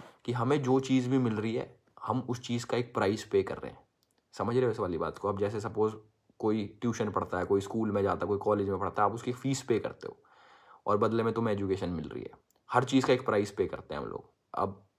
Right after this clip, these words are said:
सपोज मेरे पे मान लो पैसा है, भगवान की दया से पैसा आ गया, फेम आ गया, तो इसका प्राइस मैं क्या पे कर रहा हूँ? अपना पर्सनल स्पेस, जो कि मैं व्लॉगिंग के through आप लोगों को दिखा रहा हूँ। मेरे पास पर्सनल स्पेस नहीं है। आप, आप लोग बड़े खुश हो गए कि भाई तुम कहीं भी घूम सकते हो,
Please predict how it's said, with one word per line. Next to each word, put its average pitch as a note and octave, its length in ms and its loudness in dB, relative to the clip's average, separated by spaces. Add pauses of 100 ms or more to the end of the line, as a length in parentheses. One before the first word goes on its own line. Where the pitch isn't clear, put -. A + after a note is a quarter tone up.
सपोज G#2+ 260 0
मेरे G#2+ 240 0
पे A2+ 120 -2
मान G#2 180 4
लो G#2 100 2
पैसा G#2 300 -2
है, F#2+ 60 0
भगवान F#2+ 300 0
की G2 80 -2
दया G2 120 0
से G#2 80 -4
पैसा G2 300 -2
आ F2 120 4
गया, F#2 160 -2
फेम G#2 280 2
आ F2 100 2
गया, F2 160 -2
तो - 180 -4
इसका A#2+ 240 0
प्राइस A#2+ 340 2
मैं A#2 120 -2
क्या A#2 140 0
पे A2+ 160 -2
कर A2 140 -4
रहा A#2+ 80 -4
हूँ? C3+ 280 -8
अपना G#2 220 -2
पर्सनल G2 320 -2
स्पेस, F2 420 -4 (580)
जो G#2+ 80 -4
कि G#2+ 140 -2
मैं A2 100 0
व्लॉगिंग G#2+ 380 2
के G#2+ 60 -4
through A2+ 220 0
आप G2+ 140 2
लोगों G2 180 6
को F#2+ 120 0
दिखा F2 200 -6
रहा D2+ 120 -8
हूँ। F#2+ 80 -6
मेरे A2 140 0
पास A2+ 240 0
पर्सनल A2 240 0
स्पेस G#2+ 300 -4
नहीं G2+ 100 -2
है। G#2 80 6
आप, - 180 0
आप A2 180 6
लोग A2+ 160 2
बड़े A2 160 2
खुश A2+ 260 -2
हो G2+ 120 8
गए G2+ 120 4
कि - 240 -4
भाई F#2 200 2 (400)
तुम G#2+ 120 -4
कहीं G#2+ 180 4
भी A2 80 0
घूम G#2 180 -2
सकते G2 300 -4
हो, F#2+ 220 0